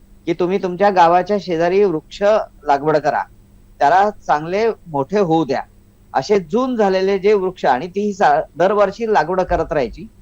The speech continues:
जेव्हा ते जून होतील त्यावेळेस तुम्ही ते जून झालेले वृक्ष तुम्हाला तुमच्या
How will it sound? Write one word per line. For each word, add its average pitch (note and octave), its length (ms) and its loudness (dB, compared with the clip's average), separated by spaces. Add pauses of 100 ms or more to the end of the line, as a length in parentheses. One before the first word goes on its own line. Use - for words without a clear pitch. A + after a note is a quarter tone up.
(340)
जेव्हा D3+ 240 4
ते G#3+ 180 4
जून A#3 280 2
होतील F#3+ 340 2 (400)
त्यावेळेस F3 360 2
तुम्ही F#3+ 200 -4
ते G3 220 -4
जून F#3 280 -2
झालेले F3 340 0
वृक्ष D#3 300 -4
तुम्हाला E3+ 440 -4
तुमच्या E3 480 -2